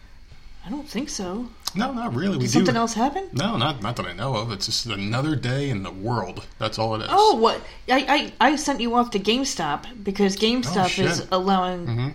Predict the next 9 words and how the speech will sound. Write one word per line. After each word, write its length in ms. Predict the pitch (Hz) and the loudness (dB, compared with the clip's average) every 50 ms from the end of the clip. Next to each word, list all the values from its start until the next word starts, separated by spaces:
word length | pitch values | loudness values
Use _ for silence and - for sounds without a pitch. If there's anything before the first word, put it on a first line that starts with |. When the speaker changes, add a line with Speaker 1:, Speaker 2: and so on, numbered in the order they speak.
| - - | -6 -4
Speaker 1:
people 260 | - 208 208 208 190 | -2 0 0 0 0
to 60 | 180 - | -2 -4
come 200 | - 180 180 190 | -4 -2 0 2
in. 260 | 202 170 151 156 147 - - - | 2 2 0 -4 -8 -12 -8 -4
Speaker 2:
Yep. 180 | 120 123 139 135 - - - - - - - - | -4 -4 -4 -4 -10 -16 -18 -18 -14 -14 -10 -6
Speaker 1:
And 340 | 185 185 175 175 170 165 - - - | -4 -4 -4 -4 -6 -8 -10 -8 -4
I 140 | 175 185 185 | -2 0 0
called 340 | 180 - 190 196 214 226 196 | 0 2 2 4 4 4 2
them, 280 | 180 165 160 165 180 | 0 -2 -4 -4 -6